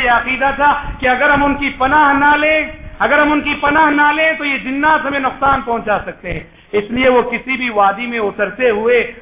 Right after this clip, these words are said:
اترتے ہوئے اعلان کرتے تھے، "اے اس وادی کے سرتا-، سردار، ہم تیری پناہ میں آتے ہیں، اے اس وادی کے سردار، ہم تیری پناہ میں آتے ہیں۔" اس طرز عمل سے قرآن کہتا ہے کہ جنات کو اور ہمت آ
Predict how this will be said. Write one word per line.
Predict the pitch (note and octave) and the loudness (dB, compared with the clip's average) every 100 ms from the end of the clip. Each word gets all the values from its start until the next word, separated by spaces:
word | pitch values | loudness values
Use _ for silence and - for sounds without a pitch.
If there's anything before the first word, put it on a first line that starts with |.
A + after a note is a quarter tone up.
| - | -4
اترتے | A#3 D#4+ E4 - F#4+ | 2 2 2 2 2
ہوئے | E4 E4+ | 2 2
اعلان | D4 D#4+ E4+ G4 G4+ F4+ | 0 2 4 4 2 2
کرتے | E4+ D#4+ D4 | 2 2 0
تھے، | A#3+ B3 A#3 F3+ - - G3+ | 2 2 2 0 -6 -6 0
"اے | B3+ B3+ | 2 2
اس | A#3 - | 0 0
وادی | G#3 G3+ A#3+ | 2 4 2
کے | - G#3 - | -2 -4 -2
سرتا-، | F#3+ F#3 A3+ G#3+ - | -4 0 2 2 0
سردار، | F#3+ G3+ A3+ | -2 2 2
ہم | A3 G3 | 2 -4
تیری | F3 G3 G3 | -6 -6 -6
پناہ | G3+ A3 B3 | -2 0 2
میں | G#3 F#3 | 0 -2
آتے | E3 - | -4 -6
ہیں، | D#3 C#3+ - - - - - | -16 -18 -20 -20 -20 -20 0
اے | C#4 F#4+ | 2 4
اس | F#4+ F#4 | 2 2
وادی | E4 D#4+ F#4+ | 4 4 4
کے | F4 F4+ E4 | 0 -2 0
سردار، | E4 D#4+ F4 F#4 | 0 4 2 4
ہم | F4+ D4+ | 2 0
تیری | E4 F#4 - | -2 0 0
پناہ | D#4+ F4+ F#4+ | 2 4 4
میں | F#4+ F#4+ | 4 4
آتے | F4 - C#4+ | 4 2 -2
ہیں۔" | A#3 A3+ F3 - _ _ _ _ _ - | -2 -4 -6 -12 _ _ _ _ _ -6
اس | A3+ A#3 | -6 -2
طرز | C4 D4 B3+ G3+ | 2 2 4 2
عمل | G#3+ G3+ B3+ A#3+ | 4 4 2 -4
سے | A3+ G3+ | -6 -2
قرآن | G#3+ B3+ C4 A3+ | 2 4 2 0
کہتا | G#3+ F#3+ A3 A3 | -4 -2 2 4
ہے | A#3+ B3+ - - - | 4 0 -4 -16 -6
کہ | F3+ | -6
جنات | E3+ A3+ A3+ A#3 D4 D4+ D4+ | -4 -4 0 2 6 4 2
کو | C#4 A#3+ | 0 4
اور | B3+ D4+ | 6 4
ہمت | C#4 C#4 C#4 C#4 | 2 0 0 2
آ | C4 | 2